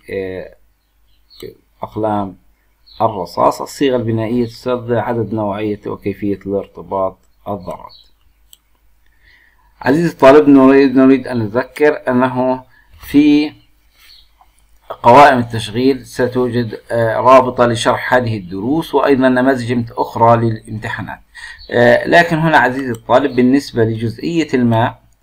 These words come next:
لأن كثير من الطلبة، هذه هي تلخيص جزئية الماء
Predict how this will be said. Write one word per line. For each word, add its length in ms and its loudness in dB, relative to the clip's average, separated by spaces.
لأن 1000 -6
كثير 360 -6
من 100 -4
الطلبة، 520 -2
هذه 260 -2
هي 280 -4
تلخيص 460 -6
جزئية 520 -10
الماء 420 -6